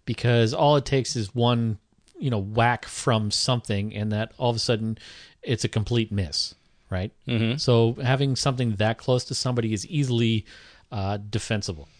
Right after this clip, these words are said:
Speaker 1: Like, if you're, if somebody's pointing a gun right at your forehead, you can knock it away. Uh, you know, chances are you're gonna get shot a little bit later, but, uh, you can, it is possible to knock it away. Whereas if you're two feet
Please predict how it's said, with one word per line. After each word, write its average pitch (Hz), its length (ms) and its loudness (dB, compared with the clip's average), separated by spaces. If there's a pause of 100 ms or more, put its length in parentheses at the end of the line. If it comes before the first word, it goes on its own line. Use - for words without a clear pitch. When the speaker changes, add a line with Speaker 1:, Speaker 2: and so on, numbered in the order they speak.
(100)
Speaker 1:
Like, 90 160 -8
if 98 140 -8
you're, 113 280 2
if 113 160 -8
somebody's 139 260 0
pointing 127 260 0
a 101 40 -4
gun 104 240 -2
right 104 180 2
at 120 120 -2
your 110 120 -2
forehead, 110 500 0
you 110 140 0
can 98 340 -4 (100)
knock 113 320 -2
it 113 60 -4
away. 95 500 -2 (600)
Uh, 90 380 -6
you 143 140 0
know, 107 100 -2 (140)
chances 117 340 -2
are 107 140 4
you're 101 100 -2
gonna 104 140 -2
get 95 140 -4
shot 101 200 -2
a 92 40 -4
little 95 180 -4
bit 87 160 -8 (160)
later, 101 320 -2 (340)
but, 98 260 -2
uh, 101 40 0
you 104 180 0
can, 113 300 -2
it 113 160 0
is 120 100 4
possible 135 440 0
to - 120 -4
knock 104 240 0
it 95 80 -2
away. 107 400 0 (260)
Whereas 110 300 2
if 113 160 -2
you're 151 180 2
two 175 380 -2
feet 156 400 -6